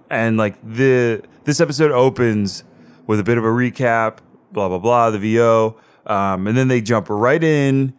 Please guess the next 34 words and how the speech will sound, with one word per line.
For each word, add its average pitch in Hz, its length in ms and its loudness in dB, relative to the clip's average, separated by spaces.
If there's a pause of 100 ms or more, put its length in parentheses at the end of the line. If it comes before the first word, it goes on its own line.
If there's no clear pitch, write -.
(140)
to 123 120 -4
Goku 135 460 0
v 123 240 0
King 110 260 -6
Choppa. 95 460 -6 (640)
And 95 380 -6
this 98 140 -8
was, 87 280 -12 (180)
this 95 240 -14
was, 87 300 -12
uh, 85 300 -8 (260)
hinted 120 360 -2
at 117 360 0
and 85 440 -10
alluded 104 360 -4
to 113 380 -2
in 92 100 -10
the 85 60 -12
first 110 300 -4
episode. 90 460 -4
It 85 40 -16
was 78 80 -18
pretty 87 220 -10
obvious 87 340 -6
what 85 80 -16
was 80 140 -20
gonna 82 160 -14
happen. 101 360 -6 (260)
Goku 107 180 -2
was 101 160 -4
gonna 98 140 -4
fight 110 260 -2
King 101 160 -8
Choppa. 95 480 -4